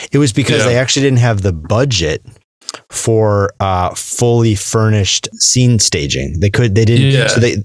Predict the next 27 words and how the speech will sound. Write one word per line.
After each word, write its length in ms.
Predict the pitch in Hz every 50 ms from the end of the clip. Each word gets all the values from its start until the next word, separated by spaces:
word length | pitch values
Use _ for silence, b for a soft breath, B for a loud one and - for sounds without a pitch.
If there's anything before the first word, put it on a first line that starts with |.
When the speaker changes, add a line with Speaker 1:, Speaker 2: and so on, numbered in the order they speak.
| - _
Speaker 1:
they 120 | - 123 117
could 140 | - 123
only 240 | 120 127 135 135 127
use 240 | 117 117 123 120 113
kind 200 | - - 123 113
of 160 | 104 101 98 -
a 60 | - 101
s-, 260 | 92 - - - - -
a 60 | - 101
section 540 | - - - 123 120 117 - - - 117
of 140 | 110 104 95
a, 160 | 95 90 82 -
an 120 | 110 101 92
apartment 540 | - - - - - - 107 98 85 - -
or 80 | 90
something 320 | - - 101 92 - 90 85
like 200 | 80 76 73 -
that. 280 | 82 78 71 73 B B B B B B
And 120 | - 104
they, 100 | 113 117
so 140 | 98 - 113
they 100 | 113 117
had 200 | 98 123 127 113
to 80 | 113 104
kind 300 | - - 120 120 117 113
of 160 | 107 95 - B B B B B B B B B B -
use 380 | 107 117 120 117 110 90 76